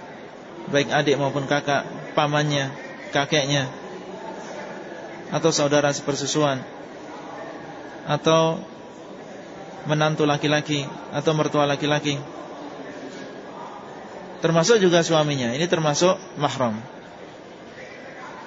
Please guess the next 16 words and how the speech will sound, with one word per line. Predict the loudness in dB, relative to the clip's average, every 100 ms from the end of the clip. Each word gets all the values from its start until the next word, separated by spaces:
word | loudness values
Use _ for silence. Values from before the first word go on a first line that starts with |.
| -14 -12 -12 -2
Jadi | 2
termasuk | 4 4 4 6 6
syarat | 6 4 4
kemampuan | 2 2 4 6 6 6
bagi | 2 4
seorang | 4 4 4
wanita | 0 2 6 6 6 2 -10 -14 -14 -14 -12 -10 -10 -10 -10 -10 -8 0
adalah | 4 6 6
memiliki | 4 2 2 2
mahram. | 2 2 4 4 2 -2 -8 -2
Seorang | 4 8 8 8
wanita | 6 6 6 6
yang | 4 4
tidak | 6 8 6
memiliki | 4 4 4 2
mahram, | 4 6 6 6